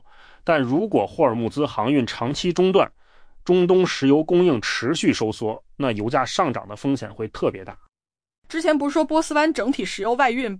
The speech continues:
Speaker 2: 包括管道改道，每天才九百三十万桶，只有正常水平的百分之四十吗？
Speaker 1: 对，自从四月十二号美国实施海上封锁之后，伊朗石油出口每天减少两百六十万桶，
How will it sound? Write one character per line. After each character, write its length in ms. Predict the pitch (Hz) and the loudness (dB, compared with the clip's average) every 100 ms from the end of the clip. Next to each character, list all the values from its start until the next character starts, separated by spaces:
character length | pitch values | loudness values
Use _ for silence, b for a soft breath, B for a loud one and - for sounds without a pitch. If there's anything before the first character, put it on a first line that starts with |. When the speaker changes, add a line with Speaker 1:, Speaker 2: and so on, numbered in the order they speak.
| - | -2
Speaker 2:
包 120 | - | 2
括 160 | 285 254 | 4 2
管 200 | - 180 | 0 0
道 160 | 240 220 | 0 0
改 180 | - | -4
道， 260 | - 214 175 B B | 0 2 2 B B
每 120 | 208 | -6
天 160 | 226 302 | -2 0
才 160 | 311 | 0
九 200 | 285 196 | 0 0
百 120 | - 170 | 0 -2
三 300 | - 302 359 | -2 -2 -2
十 100 | 185 | -6
万 120 | 175 | -6
桶， 280 | 160 - - b b | -6 -12 -16 b b
只 80 | 208 | 0
有 100 | 269 | 2
正 160 | - | 2
常 160 | 269 247 | 2 0
水 140 | - | -2
平 80 | 202 | -4
的 80 | 226 | -4
百 140 | - | -4
分 80 | 208 | -2
之 80 | 247 | -4
四 200 | - 311 | -2 -6
十 140 | - | -6
吗？ 160 | 247 - - _ _ _ _ _ _ _ - | -16 -18 -20 _ _ _ _ _ _ _ -8
Speaker 1:
对， 580 | 123 104 95 95 104 - | -4 -4 -6 -12 -18 -14
自 160 | - 165 | -4 0
从 140 | 120 | 0
四 200 | 131 - | 0 4
月 60 | 135 | 4
十 140 | - | 4
二 160 | 123 123 | 2 2
号 160 | 110 110 | 2 -2
美 160 | 98 | -2
国 140 | 101 117 | -4 -4
实 140 | 123 | -4
施 120 | 131 | -6
海 160 | 123 101 | -4 -4
上 140 | 104 | -4
封 140 | 131 120 | -4 -2
锁 100 | 101 | -2
之 140 | 131 | -2
后， 280 | 143 107 - b b b - | 0 0 -2 b b b 0
伊 100 | 151 | 2
朗 180 | 110 | 2
石 140 | 95 120 | 0 -2
油 100 | 123 | -2
出 140 | - | -2
口 160 | 117 110 | -2 -2
每 200 | 107 101 | -2 -2
天 180 | 123 117 | -2 -2
减 160 | 120 | -2
少 140 | 113 101 | -2 -2
两 200 | 104 131 | -2 -2
百 120 | 101 | -2
六 160 | 151 | 0
十 80 | 110 | -2
万 120 | 104 | -2
桶， 140 | 95 | -8